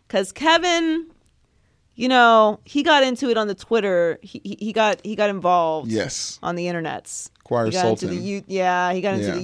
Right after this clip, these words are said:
Speaker 1: YouTubes and the fake
Speaker 2: Mm-hmm.
Speaker 1: Instagram accounts and such.
Speaker 2: Yeah.
Speaker 1: But Russell was throwing the shade with the cupcakes and, like, he didn't really wanna let it go.
Speaker 2: Yes.
Speaker 1: But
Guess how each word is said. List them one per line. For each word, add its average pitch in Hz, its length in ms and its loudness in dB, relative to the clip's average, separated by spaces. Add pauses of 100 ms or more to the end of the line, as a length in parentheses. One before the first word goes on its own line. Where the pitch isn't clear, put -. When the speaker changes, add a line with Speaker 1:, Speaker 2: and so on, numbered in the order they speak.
(160)
Speaker 1:
YouTubes 185 420 0
and 113 100 -4
the - 60 -4
fake 131 200 -2
Speaker 2:
Mm-hmm. 131 100 -2
Speaker 1:
Instagram 180 400 -6
accounts 175 340 -8
and 180 80 -12
such. 175 360 -2 (200)
Speaker 2:
Yeah. 113 120 -4
Speaker 1:
But 208 100 0
Russell 349 280 2
was 427 120 0
throwing 359 220 -2
the 311 80 -4
shade 311 400 -2
with 202 100 -4
the 190 60 -14
cupcakes 247 840 2
and, 185 140 -8
like, 180 160 -10
he 285 100 0
didn't 294 160 0
really 277 140 0
wanna 254 180 -2
let 220 140 0
it 196 80 -4
go. 190 480 4
Speaker 2:
Yes. 123 580 0
Speaker 1:
But 202 640 4